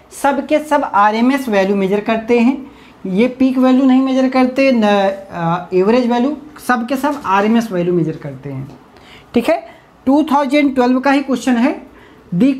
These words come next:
quality factor of a, uh, resonance circuit is equal to, quality factor की बात करें या क्यू factor भी इसको बोलते हैं, ठीक है।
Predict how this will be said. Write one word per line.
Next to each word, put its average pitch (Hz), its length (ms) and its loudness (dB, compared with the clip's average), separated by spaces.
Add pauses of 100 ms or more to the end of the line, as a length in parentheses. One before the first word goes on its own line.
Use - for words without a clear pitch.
(120)
quality 277 460 0
factor 277 420 0
of 302 200 0
a, 311 80 4 (160)
uh, 185 260 0
resonance 294 560 2
circuit 214 400 -2
is 233 180 2
equal 220 460 -2
to, 170 180 -6
quality 254 360 -2
factor 277 440 0
की 269 120 -4
बात 208 300 0
करें 247 180 2
या 269 200 0
क्यू 302 300 -2
factor - 440 -2
भी 226 140 0
इसको 214 200 -6
बोलते 170 340 -2
हैं, 185 200 2 (600)
ठीक 247 160 0
है। 349 100 0